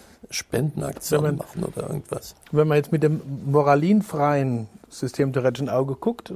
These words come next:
Speaker 2: könnte man
Speaker 1: Ja.
Speaker 2: doch sagen, die Psychiatrie sorgt sich sehr erfolgreich darum, äh, permanent austauschbare Klientinnen und Klienten zu haben, sozusagen. Hauptsache es sind immer irgendwelche da.
Speaker 1: Die, die nicht merken, was,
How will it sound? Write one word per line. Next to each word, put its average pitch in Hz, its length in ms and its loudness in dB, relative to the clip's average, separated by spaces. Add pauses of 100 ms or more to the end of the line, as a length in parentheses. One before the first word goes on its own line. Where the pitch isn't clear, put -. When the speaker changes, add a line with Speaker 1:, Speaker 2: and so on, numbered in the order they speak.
Speaker 2:
könnte 170 100 -4
man 156 100 -4
Speaker 1:
Ja. 156 60 -2
Speaker 2:
doch 156 100 -2
sagen, 156 360 -2
die 156 120 0
Psychiatrie 151 540 -2
sorgt 151 420 0
sich 175 240 -4 (360)
sehr 165 160 2
erfolgreich 165 520 0
darum, 185 460 0 (440)
äh, 151 160 2
permanent 170 640 0
austauschbare 147 760 -2
Klientinnen 151 520 -4
und 147 60 -4
Klienten 156 380 -4
zu 113 220 -8
haben, 120 300 -12
sozusagen. 123 460 -8
Hauptsache 143 240 -2
es - 60 -6
sind 160 120 -4
immer 151 160 0
irgendwelche 147 360 0
da. 151 320 -2 (1160)
Speaker 1:
Die, - 160 -8
die - 220 -8
nicht 104 260 -6
merken, 101 360 -6
was, - 400 -10